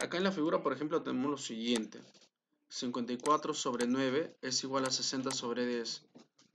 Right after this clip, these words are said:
Las dos razones geométricas en división obtienen como, como resultado, como una razón, al seis.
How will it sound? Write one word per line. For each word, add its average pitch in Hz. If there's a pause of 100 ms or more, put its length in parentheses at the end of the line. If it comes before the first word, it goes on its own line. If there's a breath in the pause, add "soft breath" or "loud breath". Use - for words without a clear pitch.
Las 131
dos 190
razones 117
geométricas 123
en 120
división 120 (920)
obtienen 143
como, 117
como 123
resultado, 123
como 123
una 156
razón, 156 (380)
al 135
seis. 110